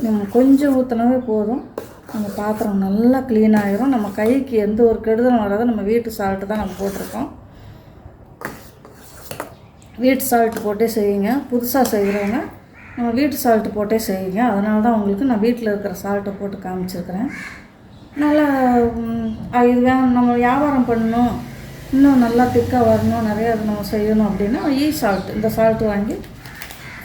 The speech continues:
க-, கெமிக்கல் கடை, கெமிக்கல் கடையிலேயே கேட்டிங்கன்னா உங்களுக்கு கிடைக்கும் இந்த சால்ட்டு. இந்த சால்ட் வாங்கி நீங்க என்ன பண்ணுங்க, அதே மாதிரி தான் நீங்க கெமிக்கல் கடையில கேட்டிங்கனாலே அவங்கெல்லாம் சொல்லித் தருவாங்க எவ்வளோ போடணும், என்ன போடணுன்ட்டு. இப்ப பாட்டி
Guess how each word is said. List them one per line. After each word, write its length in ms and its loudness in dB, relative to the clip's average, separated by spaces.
க-, 280 6
கெமிக்கல் 280 6
கடை, 160 6
கெமிக்கல் 400 4
கடையிலேயே 420 6
கேட்டிங்கன்னா 480 0
உங்களுக்கு 280 2
கிடைக்கும் 380 -6
இந்த 200 -8
சால்ட்டு. 340 -2
இந்த 200 2
சால்ட் 360 4
வாங்கி 300 2
நீங்க 180 4
என்ன 100 2
பண்ணுங்க, 260 2
அதே 160 4
மாதிரி 220 2
தான் 120 -4
நீங்க 240 0
கெமிக்கல் 400 2
கடையில 280 4
கேட்டிங்கனாலே 640 2
அவங்கெல்லாம் 380 0
சொல்லித் 220 -4
தருவாங்க 340 -6
எவ்வளோ 200 6
போடணும், 440 2
என்ன 140 -4
போடணுன்ட்டு. 480 -6
இப்ப 140 0
பாட்டி 240 2